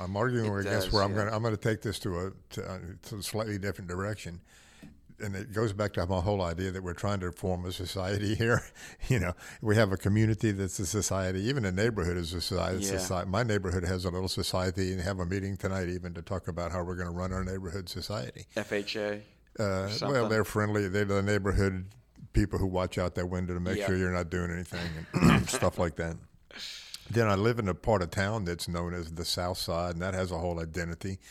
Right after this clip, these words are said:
Speaker 1: Then
Speaker 2: Mm-hmm.
Speaker 1: Lafayette has a whole identity, and we, all of this is formed by the collective thought processes and agreements that we,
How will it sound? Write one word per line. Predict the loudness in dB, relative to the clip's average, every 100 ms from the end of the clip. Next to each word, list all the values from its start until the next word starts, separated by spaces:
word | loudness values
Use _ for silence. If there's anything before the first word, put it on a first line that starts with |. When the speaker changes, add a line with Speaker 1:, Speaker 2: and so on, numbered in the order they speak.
| -10
Speaker 1:
Then | -8 -4 0
Speaker 2:
Mm-hmm. |
Speaker 1:
Lafayette | 2 2 0 2
has | 2 2
a | 2
whole | 0 0 -2
identity, | -2 -2 -2 -2 -2 -2
and | -2
we, | -4 -8 -14 -20 -4
all | 0 2
of | 4
this | 2 2
is | 0 -2
formed | 2 2 2
by | 2 2
the | 0 -2 _ _
collective | -6 -2 0 0 0 0 0 -4 -10 -16 -20 _
thought | -2 -2 0
processes | 0 0 0 -2 -4 -4 -4 -2
and | -4
agreements | -2 0 0 2 0 -4 -6
that | -4 -4
we, | -4 -4